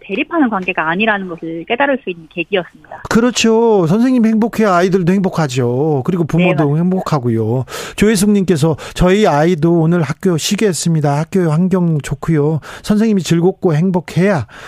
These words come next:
Speaker 2: 우리 아이들 학교 생활도 행복할 수 있겠죠. 모두가 행복한 학교가 되기를 꿈꿉니다." 얘기하시고요.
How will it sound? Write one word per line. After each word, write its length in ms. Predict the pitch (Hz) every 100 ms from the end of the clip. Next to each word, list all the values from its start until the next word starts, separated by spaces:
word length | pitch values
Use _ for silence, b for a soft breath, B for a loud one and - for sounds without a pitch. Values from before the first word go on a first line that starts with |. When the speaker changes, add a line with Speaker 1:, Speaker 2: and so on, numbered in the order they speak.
| B
Speaker 2:
우리 160 | 160 165
아이들 400 | 143 151 151 143
학교 240 | 131 - 180
생활도 340 | 156 160 143
행복할 360 | 139 160 - 156
수 120 | -
있겠죠. 640 | 104 - 143 - 113 127 - B -
모두가 340 | 135 131 147
행복한 540 | 127 165 165 - 151
학교가 340 | 127 151 175 139
되기를 320 | 139 131 131
꿈꿉니다." 840 | - 165 202 180 170 156 147 135 135
얘기하시고요. 760 | 135 123 131 117 - 143 185